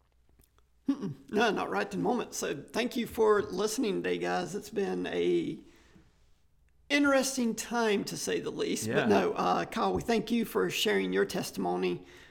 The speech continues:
Speaker 1: and just, uh, we had some random baseball food picks.
Speaker 2: Very random. Good. I wanna go to a baseball game right now, though.
Speaker 1: I know. I know. I miss baseball.
Speaker 2: <laughs> Me too.
Speaker 1: I miss baseball.
Speaker 2: Me too.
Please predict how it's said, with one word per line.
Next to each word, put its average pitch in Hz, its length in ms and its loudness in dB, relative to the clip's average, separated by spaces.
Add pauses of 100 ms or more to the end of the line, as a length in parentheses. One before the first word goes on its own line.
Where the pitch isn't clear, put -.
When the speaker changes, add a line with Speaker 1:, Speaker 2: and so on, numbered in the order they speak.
(140)
Speaker 1:
and 180 140 -2
just, - 440 -4
uh, - 280 -6 (1900)
we 233 100 2
had - 140 0
some 196 200 -2
random 196 720 0 (380)
baseball - 440 0
food 175 440 -2
picks. - 580 -8 (320)
Speaker 2:
Very 101 200 0
random. 82 380 -10 (1300)
Good. 101 280 -2
I - 80 -6
wanna 170 140 0
go 120 60 0
to 104 60 2
a 90 40 0
baseball - 300 -4
game 113 200 -8
right 98 140 -6
now, 107 200 -6
though. - 500 -12
Speaker 1:
I - 100 0
know. 170 280 -2 (540)
I - 100 6
know. 190 220 0 (160)
I 254 100 6
miss 247 240 6
baseball. 156 640 -2
Speaker 2:
<laughs> - 80 -20
Me 98 60 -10
too. 90 240 -10 (260)
Speaker 1:
I 233 60 -4
miss 202 220 -2
baseball. - 580 -8
Speaker 2:
Me 107 100 -8
too. 95 220 -10